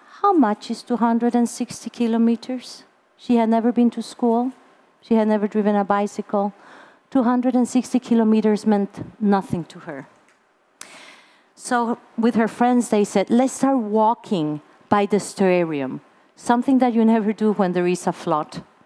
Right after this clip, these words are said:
She had two babies, one tied to her chest,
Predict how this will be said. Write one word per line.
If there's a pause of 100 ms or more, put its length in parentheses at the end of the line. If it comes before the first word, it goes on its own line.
(720)
She
had
two
babies, (100)
one
tied
to
her
chest,